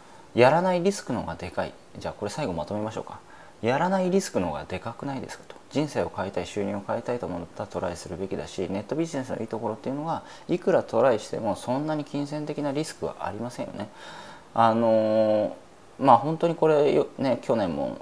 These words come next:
lineの方でメッセージいただきましたけど、ネットビジネスを始めて借金背負いましたというような、あのー、意味がわからないご相談を、おー、よくいただくんですけども、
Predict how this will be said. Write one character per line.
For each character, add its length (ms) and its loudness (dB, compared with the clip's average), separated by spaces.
line 240 2
の 120 0
方 180 0
で 100 0
メ 120 -2
ッ 40 -4
セ 160 -6
ー 20 -6
ジ 120 -12
い 40 -10
た 120 -6
だ 100 -4
き 100 -6
ま 120 -4
し 60 -12
た 100 -8
け 60 -12
ど、 260 0
ネ 120 -2
ッ 20 -6
ト 180 -6
ビ 100 -2
ジ 60 -2
ネ 140 0
ス 500 -4
を 140 2
始 260 -6
め 120 -4
て 100 -12
借 240 -10
金 160 -8
背 120 -8
負 140 -2
い 20 -6
ま 120 -6
し 60 -16
た 80 -12
と 760 -16
い 140 0
う 20 0
よ 180 -2
う 40 -4
な、 220 -4
あ 180 -4
の 460 -8
ー、 40 -6
意 40 -2
味 100 -2
が 80 -2
わ 100 -2
か 120 -2
ら 100 -2
な 140 -2
い 120 -8
ご 120 -4
相 220 -6
談 260 -4
を、 120 -10
お 420 -6
ー、 40 -4
よ 60 -4
く 160 -10
い 40 -12
た 140 -2
だ 80 -4
く 240 -8
ん 20 -4
で 60 -4
す 140 -14
け 60 -16
ど 100 -14
も、 320 -8